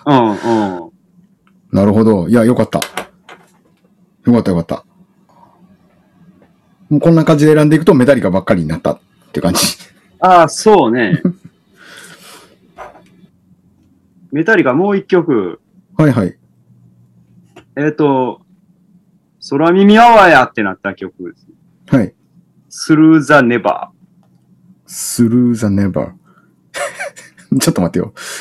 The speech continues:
Speaker 2: もうタイトルだけであれじゃなかったっけっていう。<laughs>
Speaker 1: これ空耳アワーやんってなった曲ですね。
Speaker 2: 知ってるぞっていう感じなんですけど。
Speaker 1: もうメタリカ山ほどあるんですよね、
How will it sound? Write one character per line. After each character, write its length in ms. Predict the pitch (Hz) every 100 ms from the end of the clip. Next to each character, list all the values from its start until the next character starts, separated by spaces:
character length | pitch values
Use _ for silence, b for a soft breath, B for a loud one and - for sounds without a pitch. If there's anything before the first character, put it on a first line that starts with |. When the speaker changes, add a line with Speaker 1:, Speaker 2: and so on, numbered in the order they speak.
| B
Speaker 2:
も 100 | 131
う 60 | -
タ 120 | 240
イ 80 | 185
ト 80 | 117
ル 80 |
だ 80 | 101
け 80 | 95
で 180 | 92 -
あ 100 | 139
れ 80 | 165
じ 80 | 151
ゃ 60 |
な 80 | 87
か 100 | -
っ 20 | -
た 140 | -
っ 80 | -
け 100 | 78
っ 20 |
て 140 | - 80
い 80 | 80
う。 140 | 90
<laughs> 1600 | - - - - 180 202 254 277 - - 359 - 359 - 180 165
Speaker 1:
こ 80 | -
れ 80 | 160
空 260 | 175 175
耳 220 | 170 175
ア 120 | 180 175
ワ 140 | 147
ー 20 |
や 120 | 113 101
ん 60 |
っ 20 | 101
て 120 | 104
な 100 | 95
っ 60 | -
た 140 | 98 _
曲 120 | 98
で 40 | - _
す 100 | _
ね。 60 | _ _ _ _ _ _ _ - B _ -
Speaker 2:
知 160 | - 170
っ 20 |
て 140 | - 170
る 80 | 151
ぞ 200 | 85 - -
っ 40 | - -
て 80 | -
い 80 | -
う 80 |
感 140 | - -
じ 100 | 67
な 60 |
ん 20 | 52
で 40 |
す 60 | -
け 80 |
ど。 60 | - _ _ _ _ _ -
Speaker 1:
も 80 | 131
う 40 |
メ 120 | 147
タ 140 | 180 247
リ 80 | 143
カ 100 | 110
山 380 | 151 240 254
ほ 120 | 214 226
ど 140 | 202
あ 60 | 113
る 120 | 117
ん 100 | 104
で 40 |
す 140 | -
よ 60 |
ね、 60 | 101